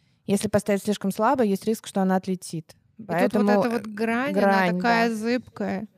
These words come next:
Speaker 1: Да.
Speaker 2: Ну, на самом деле, как, мы, конечно, это всё решили, мы там поменяли пресс, там теперь суперсовременный пресс, но вот такая история, что там раз в какой-то промежуток может отлететь кнопка, она неизбежна. Ну, вообще брак, он неизбежен, и чем больше мы шьём, тем больше мы продаём.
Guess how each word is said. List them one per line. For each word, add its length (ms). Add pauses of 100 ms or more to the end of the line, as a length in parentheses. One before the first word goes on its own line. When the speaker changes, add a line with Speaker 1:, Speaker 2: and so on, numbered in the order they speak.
(140)
Speaker 1:
Да. 360 (240)
Speaker 2:
Ну, 280
на 160
самом 280
деле, 280
как, 200 (120)
мы, 260
конечно, 360
это 120
всё 180
решили, 340
мы 60
там 180
поменяли 400
пресс, 520 (100)
там 200
теперь 240
суперсовременный 680
пресс, 320
но 120
вот 120
такая 240
история, 260
что 200
там 180 (100)
раз 240
в 40
какой-то 340
промежуток 560
может 240
отлететь 420
кнопка, 460
она 160
неизбежна. 580
Ну, 120
вообще 200
брак, 320
он 200
неизбежен, 580
и 60
чем 200
больше 340
мы 220
шьём, 360
тем 180
больше 280
мы 120
продаём. 460